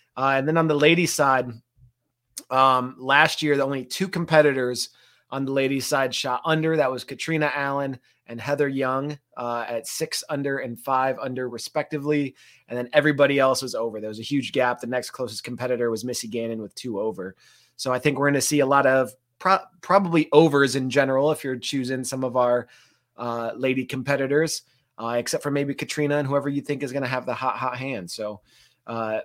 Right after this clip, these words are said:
yeah, this, this course, I think, shapes up this year to probably be a little bit harder than last, last year. We know there are some changes, and I think you know a little bit more about the changes than I do. Do you wanna fill us in on how the course is different?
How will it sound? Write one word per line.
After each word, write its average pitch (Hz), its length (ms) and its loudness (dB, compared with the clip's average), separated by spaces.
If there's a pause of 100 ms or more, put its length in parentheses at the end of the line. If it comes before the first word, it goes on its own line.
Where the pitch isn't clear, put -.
(400)
yeah, 139 240 8
this, 143 260 2
this 151 180 -2
course, 156 240 8
I 156 60 4
think, 147 220 2
shapes 147 340 2
up 139 220 2
this 139 280 -2
year 147 220 2
to 143 100 -6
probably 131 300 2
be 127 200 -2
a 127 40 0
little 160 220 4
bit 156 160 6
harder 147 500 4
than 160 140 0
last, 160 420 0
last 156 220 4
year. 175 100 2
We 139 120 2
know 139 120 4
there 143 160 8
are 143 40 4
some 135 200 -4
changes, 147 440 -2
and 127 180 -4 (500)
I 120 60 -10
think 143 260 -2
you 147 60 0
know 139 180 6
a - 20 4
little 123 140 2
bit 120 160 0
more 123 160 -2
about 120 200 -2
the 113 60 -14
changes 117 400 -6
than 113 120 -4
I 117 120 -4
do. 110 140 -6
Do 104 80 -8
you 113 60 -6
wanna 117 140 -4
fill 123 200 -2
us 120 160 -2
in 127 140 -4
on 117 100 -4
how 120 120 -4
the 117 100 -2
course 127 280 -6
is 107 60 -12
different? 98 360 -6